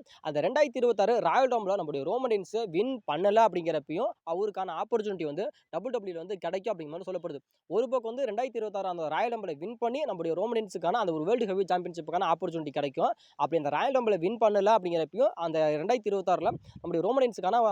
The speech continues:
ஆப்பர்ச்சுனிட்டி வந்து கிடைக்கும் அப்படிங்கிற மாதிரி இப்போ வந்து சொல்லப்படுது. அதனால தான் இப்போ ரெண்டாயிரத்தி இருபத்தஞ்சு முழுக்குமே வந்து நம்முடைய ரோமன் ரெயின்ஸுக்கு எந்த விதமான சாம்பியன்ஷிப்புக்கான ஆப்பர்ச்சுனிட்டியுமே கிடைக்காது அப்படிங்கிற மாதிரி சொல்லப்படுது. அது இல்லாம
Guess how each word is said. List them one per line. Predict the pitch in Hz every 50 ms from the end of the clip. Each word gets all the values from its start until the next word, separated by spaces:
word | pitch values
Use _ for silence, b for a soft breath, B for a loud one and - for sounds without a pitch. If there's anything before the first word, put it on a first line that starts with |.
| 170 143 160 202
ஆப்பர்ச்சுனிட்டி | 208 233 208 196 190 185 160 156 170
வந்து | 196 190 - 170
கிடைக்கும் | 175 190 190 226 202
அப்படிங்கிற | 170 156 143 151 175
மாதிரி | 202 185 156
இப்போ | - 151 160
வந்து | 170 165 170
சொல்லப்படுது. | 160 170 156 165 160 165 151
அதனால | 143 139 135 143 175
தான் | 262 294 - b b b b 165
இப்போ | 156 170 151 170
ரெண்டாயிரத்தி | 226 277 294 285 226 240 214
இருபத்தஞ்சு | 233 247 - 240 226 202 190 180 180 165
முழுக்குமே | 175 214 - - - 226 233 240 220
வந்து | 202 233 233
நம்முடைய | 202 175 156 143 165
ரோமன் | 190 220 220 208 202
ரெயின்ஸுக்கு | 175 151 160 151 147 165 214 - _ _ _ _ -
எந்த | 143 151 185 233 262 269 277 262 208
விதமான | 202 196 190 196 180 160 143 147 180 214 175 -
சாம்பியன்ஷிப்புக்கான | 180 190 262 277 - 277 247 220 180 196 190 175 175 165 - 160 165 190 196 165 160 196
ஆப்பர்ச்சுனிட்டியுமே | 214 - 233 214 185 - 180 160 170 151 160 202 214 180 - -
கிடைக்காது | 156 156 175 196 175 190 175 165 156 190 208
அப்படிங்கிற | 190 151 147 151
மாதிரி | 165 165 -
சொல்லப்படுது. | 160 160 160 147 156 190 208 190
அது | 180 165
இல்லாம | 156 143 160